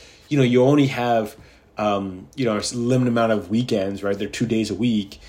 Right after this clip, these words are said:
Um, but you have, you know, a lot, five days a week, you know, to, to be happy about other things. So find little things that make you happy. Like, have that dessert,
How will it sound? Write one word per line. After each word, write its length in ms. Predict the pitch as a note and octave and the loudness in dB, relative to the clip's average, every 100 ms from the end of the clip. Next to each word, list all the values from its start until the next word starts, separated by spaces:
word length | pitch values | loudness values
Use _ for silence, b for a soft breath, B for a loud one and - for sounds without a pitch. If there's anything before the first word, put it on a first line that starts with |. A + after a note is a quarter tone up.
| B B | B B
Um, 400 | A2 G2 G2 F#2+ - | -6 -4 -4 -8 -10
but 100 | A#2 | -6
you 120 | A2+ | 0
have, 300 | C3 C#3 G#2+ | 4 4 4
you 80 | A#2+ | 0
know, 160 | C3+ G#2 | 0 0
a 40 | |
lot, 280 | G#2+ A#2 - | 0 -2 -2
five 320 | - B2+ B2+ | 0 2 4
days 220 | A#2+ A#2+ | 4 2
a 60 | A2+ | 2
week, 360 | A#2 A#2 G#2+ - | -2 -2 -4 -8
you 100 | B2+ | -4
know, 240 | G2 G2+ | -2 -2
to, 360 | G2+ A2+ G#2+ G#2+ | -4 -2 0 0
to 160 | - | -4
be 160 | G#2+ A2 | -4 -2
happy 300 | A2 A2 A#2+ | 0 0 0
about 220 | A2+ A#2 | 0 2
other 200 | F3+ D#3 | 2 2
things. 220 | C3+ F#2+ | 0 -2
So 80 | B2+ | -4
find 300 | - D#3 E3+ | -2 0 0
little 160 | F3 E3 | 0 -2
things 160 | E3 | -2
that 60 | D#3 | -2
make 180 | D#3+ D#3+ | -4 -6
you 80 | C#3+ | -4
happy. 260 | D#3+ B2+ | -4 -2
Like, 160 | G#2 G2 | -4 -2
have 240 | B2 C3+ | 0 2
that 140 | C#3 C3+ | 2 0
dessert, 500 | B2 A2+ A2+ G#2 | -2 0 0 0